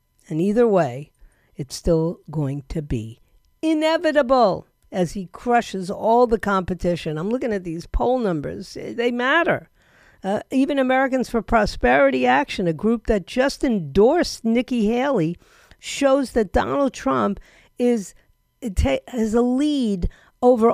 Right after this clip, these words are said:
all other candidates. You know, all Nikki Haley has done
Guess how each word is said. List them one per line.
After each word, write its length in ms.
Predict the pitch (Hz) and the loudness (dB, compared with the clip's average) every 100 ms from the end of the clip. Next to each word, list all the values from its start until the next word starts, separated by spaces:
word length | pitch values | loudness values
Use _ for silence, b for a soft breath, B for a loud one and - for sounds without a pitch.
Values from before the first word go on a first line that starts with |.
| - | 4
all 400 | 247 277 302 285 | 6 6 6 2
other 260 | 247 240 240 | 2 2 2
candidates. 1000 | - 254 233 185 - - - - - - _ _ _ _ _ - | 2 2 2 0 -6 -14 -20 -20 -20 -20 _ _ _ _ _ 0
You 240 | 254 180 - b b | 2 2 0 b b
know, 340 | - 214 208 220 240 | -16 -16 -20 -20 -6
all 240 | 226 247 285 | 2 4 4
Nikki 320 | 254 - 202 | 2 0 0
Haley 340 | 226 240 220 | 2 2 2
has 160 | 190 165 | 0 0
done 480 | 226 269 226 208 | 0 0 0 -4